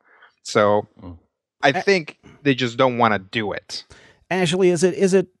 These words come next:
Speaker 3: is it that people wanna go see Angelina Jolie come back as Maleficent or see Emma Stone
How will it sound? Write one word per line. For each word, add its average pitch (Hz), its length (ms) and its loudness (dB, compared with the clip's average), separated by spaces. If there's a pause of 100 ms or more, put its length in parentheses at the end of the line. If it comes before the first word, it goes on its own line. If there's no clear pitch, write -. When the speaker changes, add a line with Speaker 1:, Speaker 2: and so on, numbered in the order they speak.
(140)
Speaker 3:
is 180 220 2
it - 80 0
that 151 140 -2
people 147 260 0
wanna 127 160 2
go 120 160 2
see 120 280 0
Angelina 113 440 0
Jolie 104 360 0
come 104 200 -4
back 98 240 -2
as 98 100 -4
Maleficent 95 520 -4
or 90 80 -6
see 104 220 -4
Emma 101 200 -4
Stone 98 520 -2